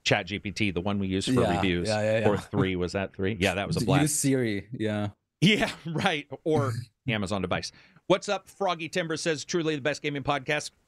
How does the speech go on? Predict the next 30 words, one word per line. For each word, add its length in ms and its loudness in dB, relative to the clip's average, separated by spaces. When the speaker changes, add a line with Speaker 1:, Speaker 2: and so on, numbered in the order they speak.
Speaker 1:
We 100 0
try. 260 0
Probably 320 -4
not 200 -4
the 60 -10
best, 260 -2
but 120 -4
it's 220 -8
very 220 2
fun 240 -2
to 80 -4
do. 200 2
Christopher, 500 0
first 180 0
podcast 480 -2
post, 320 -2
uh, 80 0
uh, 260 2
Eclipse. 640 -4
It, 140 2
that 180 4
is 160 -6
true. 300 -6
We 140 0
made 180 0
it 100 -6
through 140 -2
the 100 -2
eclipse. 400 -4
The, 120 -2